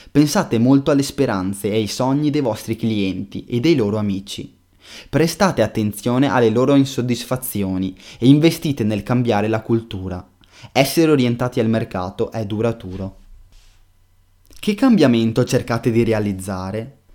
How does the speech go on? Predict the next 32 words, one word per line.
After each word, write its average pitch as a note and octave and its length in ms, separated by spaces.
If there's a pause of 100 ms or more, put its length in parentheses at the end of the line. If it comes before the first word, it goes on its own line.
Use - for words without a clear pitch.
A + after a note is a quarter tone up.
(140)
È C#3 120
una F3+ 200
domanda C#3 440
semplice, G2+ 640
ma A#2+ 200
carica C#3+ 420
di C#3 100
significato, B2 960 (180)
perché C#3 260
implica A#2 500
che C#3 100
siete A#2+ 340
responsabili. A2 1000 (320)
Vi C3+ 160
adoperate D#3+ 540
per B2 140
uno B2+ 200
scopo, G2 600 (200)
siete D3+ 340
agenti C3 500
del C#3+ 160
cambiamento, G#2+ 880 (220)
esseri D3+ 400
umani A#2+ 380
che D#3+ 140
lavorano B2 400
sodo A#2+ 360
per C3+ 140
cambiare B2+ 420
altri G#2 360
esseri A#2 320
umani. F#2+ 460